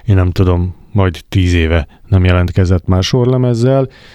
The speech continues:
és, ö, hogy világkörüli turnéra is indítja. Az mindig egy nagy szám, ha ő valamibe belekezd, hiszen ő nem csak egy zenész, a Genesis volt dobosa, hanem iszonyú nagy, ö, gondolkodó,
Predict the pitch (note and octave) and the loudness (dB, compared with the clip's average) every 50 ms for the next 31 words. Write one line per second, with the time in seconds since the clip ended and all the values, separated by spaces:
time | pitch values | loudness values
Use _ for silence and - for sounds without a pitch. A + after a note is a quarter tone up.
0 | - - - - - - G#2 G#2 G#2 - - - A2 G#2+ G#2 G2+ G2 E2+ F2+ G2+ | -20 -20 -20 -10 -2 0 2 2 2 0 0 0 0 2 2 0 0 -2 -2 -2
1 | G#2 F#2 F#2 F#2+ G2 F2 E2+ D#2+ - - F2+ E2+ E2+ E2+ E2+ E2 - G2 F#2 F2 | -2 -2 0 0 0 0 0 -2 -2 -2 -2 0 0 0 0 0 0 0 0 0
2 | E2 E2+ E2+ E2 E2 E2 E2 D#2+ - - B2+ A#2 A2+ A2+ A2 G#2 - - A#2 A2 | 0 -2 0 0 0 0 0 0 0 0 0 0 0 0 -2 -2 -2 -2 0 0
3 | A2 G#2+ - - - - - - - - - C#3 C#3 D#3+ D3 B2+ A2 A2 G2+ F#2 | 0 -2 -4 -10 -20 -20 -20 -20 -12 -6 -4 -2 0 0 0 0 0 0 0 0
4 | G#2 A2 G#2 - - - - G2 F2 E2+ E2+ E2 D#2 D#2 F2 F2 F2 F2 F2 F2 | 0 0 0 -2 -4 -4 -4 -2 -2 -2 -4 -4 -2 0 0 2 2 2 2 2
5 | E2+ E2+ E2+ D#2+ E2 - - - - _ - G2+ G2+ F#2+ F2+ F2+ E2 F#2 F#2 G#2 | 2 2 0 -2 -4 -8 -14 -20 -10 _ -2 -2 0 0 0 -2 -2 -2 0 0
6 | A2+ A2 A2 - - A2+ G#2 - - G#2 - - A2+ G#2+ G#2+ G#2+ A2+ A#2 A#2 - | 0 0 0 0 0 -2 -2 -2 -4 -4 -2 0 0 0 0 0 0 -2 -2 -4
7 | - G2+ G#2+ G2+ F#2+ F2+ - - - G2+ A2+ G#2 G#2 G2+ G2+ A2+ G#2+ - - - | -4 -4 -2 -4 -4 -4 -8 -6 -2 0 0 0 0 0 0 0 -2 -2 -6 -10
8 | - - _ - G2+ F#2 F#2+ F2+ F2+ F2 D#2 E2 D#2 - F#2 E2+ E2 D#2+ D#2+ E2 | -10 -8 _ -2 0 2 2 0 0 -2 -2 -4 -2 0 0 0 0 0 -2 -2
9 | D#2 F#2 G2 G#2 G2+ F#2 - G#2+ G2+ F#2+ - - - - - - - - - - | 0 0 0 0 0 0 0 0 -2 -2 -4 -8 -20 -20 -20 -20 -20 -20 -12 -4
10 | - G2+ A2 G#2+ A2+ A2+ - - A2 G#2 G2 F#2+ F#2 F2 E2+ E2 D#2 D#2+ F2+ E2+ | -2 0 2 2 2 0 0 0 0 2 2 2 2 2 0 0 0 0 0 0
11 | E2 D#2+ E2 D#2+ D#2 - - _ _ _ _ _ _ _ _ _ _ _ _ _ | 2 2 0 0 -2 -4 -10 _ _ _ _ _ _ _ _ _ _ _ _ _
12 | - - - B2+ B2 A#2 A#2 A2+ G2+ - A2+ G#2+ F#2 G2 F#2+ F#2+ - | -4 -2 -2 0 0 0 0 -2 0 0 0 0 0 2 2 0 0